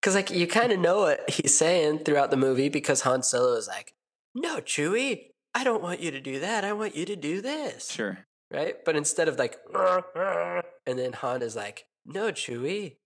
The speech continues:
Speaker 1: I did brush my teeth."
Speaker 2: <laughs> What?
Speaker 1: W-, what if instead of the grunts, Chewie would be like, "Hey, your breath stinks, Han." And then what voice would he have? Like, who would his voice actor be? Like, this is
Speaker 2: Mm.
Speaker 1: just, it's fun.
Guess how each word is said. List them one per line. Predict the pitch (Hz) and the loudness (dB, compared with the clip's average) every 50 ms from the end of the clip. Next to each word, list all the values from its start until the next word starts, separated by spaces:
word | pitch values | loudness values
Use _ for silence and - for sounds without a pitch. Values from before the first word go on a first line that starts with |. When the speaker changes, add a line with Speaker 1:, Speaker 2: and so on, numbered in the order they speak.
| _ _ - | _ _ -6
Speaker 1:
I | 151 175 | -4 -4
did | 160 180 214 220 170 | 0 0 0 0 2
brush | 143 139 135 - | 0 -2 -2 -2
my | 113 113 113 | -4 -4 -4
teeth." | - - - 110 101 - - - _ _ - | -6 -8 -12 -14 -14 -16 -20 -20 _ _ -2
Speaker 2:
<laughs> | 190 - - - 220 - - 277 214 - - 240 - - | -2 0 0 0 -2 -2 0 -2 -2 -2 -2 -4 -2 -2
What? | 190 208 - _ - | -4 -6 -6 _ -14
Speaker 1:
W-, | 175 156 156 160 151 - _ _ - - _ _ | -12 -12 -12 -14 -18 -20 _ _ -20 -20 _ _
what | - 156 170 170 | -2 0 0 0
if | 175 170 | 0 -2
instead | - 160 147 - 170 151 143 | -6 -6 -4 0 0 0 0
of | 131 | 0
the | 135 123 | -2 -2
grunts, | 117 135 147 151 123 120 123 - - | 0 0 0 2 0 0 -2 -4 -6
Chewie | - - - 139 127 117 117 | -4 -2 -2 0 0 0 0
would | 117 117 110 | -2 -2 -4
be | 117 117 | -4 -6
like, | 117 110 113 - - | -4 -4 -4 -6 -6
"Hey, | - 165 175 139 104 101 - - | -4 -2 -2 -2 -2 -4 -6 -6
your | 131 165 | -4 -4
breath | 165 135 139 156 170 165 | -4 -2 -2 -4 -2 -4
stinks, | - - 120 104 98 92 - - | -6 -6 -6 -6 -8 -8 -10 -8
Han." | - 107 107 113 139 147 - _ _ _ _ _ _ - | -6 -6 -4 -6 -6 -8 -12 _ _ _ _ _ _ -6
And | - 151 156 | -4 -2 0
then | 160 165 160 | 0 0 0
what | 147 147 - 151 | 0 -2 -2 -2
voice | 139 135 135 139 139 - - | -2 0 0 0 0 -2 -6
would | - 113 | -8 -8
he | 127 | -6
have? | 117 127 135 127 107 104 | -2 -2 -2 -2 -2 -4
Like, | 110 107 - | -6 -10 -6
who | - 143 | -4 -2
would | 139 135 127 - - | -2 -2 -4 -8 -12
his | - 123 123 113 | -10 -8 -8 -8
voice | - 120 120 123 123 - | -4 -2 -2 0 0 0
actor | - 127 127 123 - 131 | 0 0 -2 -2 -6 -8
be? | 131 131 139 139 139 139 139 - | -6 -4 -4 -4 -6 -6 -6 -4
Like, | 113 113 107 | 0 0 2
this | 110 107 104 104 - - 95 - 90 90 | 2 2 2 2 2 2 2 2 2 2
is | 90 87 170 | 2 0 0
Speaker 2:
Mm. | |
Speaker 1:
just, | 175 180 - - - - - | -2 -2 -2 -4 -4 -6 -4
it's | 165 160 - | -4 -4 -4
fun. | - - 151 185 240 240 - - 143 | -4 -4 -4 -4 -2 -4 -6 -6 -10